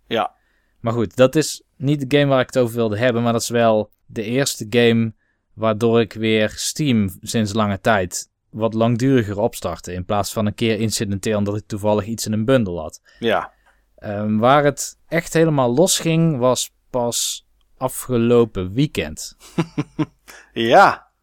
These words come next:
Speaker 2: Een collega van mij, eh, sprak ik op een vergadering op vrijdag en die had het erover dat hij zaterdagavond Civilization vijf online wilde gaan spelen. En Civilization vijf had ik in mijn Steam library, want die heb ik ooit in een soort Sid Meier bundle of zo gekocht.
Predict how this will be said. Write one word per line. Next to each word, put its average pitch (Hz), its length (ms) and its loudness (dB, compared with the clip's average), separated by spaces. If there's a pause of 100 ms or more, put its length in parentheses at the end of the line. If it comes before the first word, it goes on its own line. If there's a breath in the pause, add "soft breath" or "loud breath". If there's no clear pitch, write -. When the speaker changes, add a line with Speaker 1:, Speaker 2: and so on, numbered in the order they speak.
(320)
Speaker 2:
Een 135 160 0
collega 170 420 4
van 156 100 0
mij, 151 380 4
eh, 113 80 -6
sprak - 280 -4
ik 131 140 -8
op 127 160 -2
een 113 100 -2
vergadering 127 480 0
op 113 100 -2
vrijdag 123 560 -2 (420)
en 110 220 -4
die 107 120 -2
had 123 120 0
het 139 140 -6
erover 123 320 2
dat 113 180 -4
hij 110 80 -4
zaterdagavond 113 840 0
Civilization 110 640 -2
vijf 113 320 2
online 113 420 0
wilde 98 220 0
gaan 95 120 -4
spelen. 87 460 -6 (520)
En 110 440 0
Civilization 135 720 0
vijf 127 300 2
had 127 200 0
ik - 100 -10
in 110 80 0
mijn 98 120 -2
Steam 135 360 -2
library, 117 320 2
want 107 160 0
die 101 80 -4
heb 104 100 -2
ik 107 120 -8
ooit 101 280 -2
in 98 160 -6
een 98 80 -4
soort 104 260 -6
Sid 95 240 -4
Meier 104 480 -2
bundle 90 400 -2
of 87 160 -6
zo 85 240 -8
gekocht. - 560 -4